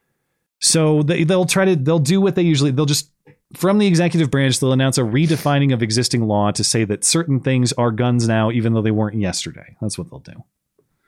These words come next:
And, uh, without evidence that, uh, they're,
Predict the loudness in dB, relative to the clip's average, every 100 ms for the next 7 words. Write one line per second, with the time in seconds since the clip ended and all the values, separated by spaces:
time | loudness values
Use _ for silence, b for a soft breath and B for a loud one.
0 | _ _ _ _ B _ _ -6 0 2
1 | 2 2 0 0 0 0 0 0 -2 -2
2 | -4 -6 -6 -8 -8 -12 _ _ _ _
3 | _ -14 -12 -6 -2 0